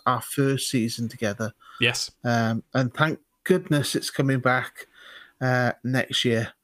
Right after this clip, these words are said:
Speaker 1: in the spring. So, yeah, it'd be nice to see.
Speaker 2: Yeah,
Speaker 1: And, and
Speaker 2: yeah.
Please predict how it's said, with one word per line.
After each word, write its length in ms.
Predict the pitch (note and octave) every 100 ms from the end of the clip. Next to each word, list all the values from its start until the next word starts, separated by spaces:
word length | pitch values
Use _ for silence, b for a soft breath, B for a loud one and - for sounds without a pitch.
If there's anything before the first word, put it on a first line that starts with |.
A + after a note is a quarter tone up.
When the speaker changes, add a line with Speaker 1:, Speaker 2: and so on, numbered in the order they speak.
| - -
Speaker 1:
in 220 | B2+ A#2
the 80 | A2+
spring. 480 | - C3 A#2 A2+ - _
So, 300 | - C3 B2
yeah, 220 | A#2+ A2+
it'd 120 | A#2 B2+
be 100 | B2+
nice 260 | A#2+ A2
to 80 | -
see. 300 | - A#2 A2 B B B B
Speaker 2:
Yeah, 240 | C#3 B2+ F#2
Speaker 1:
And, 300 | G#2 A#2+ B2
and 0 |
Speaker 2:
yeah. 280 | A#2+ G2+